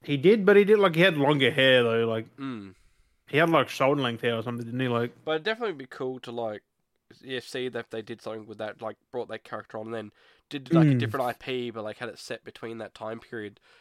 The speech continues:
Speaker 2: So even if it wasn't him, like, related in the war, like, you know, even if
Speaker 1: But then it might take away the impact of Red Dead.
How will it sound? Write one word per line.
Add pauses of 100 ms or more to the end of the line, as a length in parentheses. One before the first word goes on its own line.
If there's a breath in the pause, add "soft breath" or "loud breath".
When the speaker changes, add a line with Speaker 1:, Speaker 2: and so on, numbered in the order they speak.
Speaker 2:
So
even
if
it
wasn't
him,
like,
related
in
the
war,
like, (340)
you
know,
even
if
Speaker 1:
But
then
it
might
take
away
the
impact
of
Red
Dead.